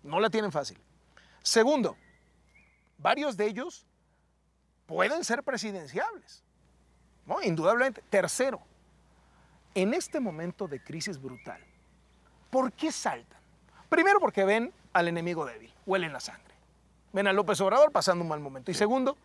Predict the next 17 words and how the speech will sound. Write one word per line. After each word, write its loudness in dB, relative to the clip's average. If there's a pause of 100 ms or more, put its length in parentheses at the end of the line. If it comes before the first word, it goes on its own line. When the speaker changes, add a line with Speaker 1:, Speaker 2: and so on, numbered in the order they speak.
(600)
Speaker 1:
porque -2
les -2
está 2
entregando 0
López -4
Obrador -4
un -2
país -6
en -4
llamas -6
en -6
términos -4
sanitarios, -4 (120)
económicos -6
y -6
de -4
seguridad, -2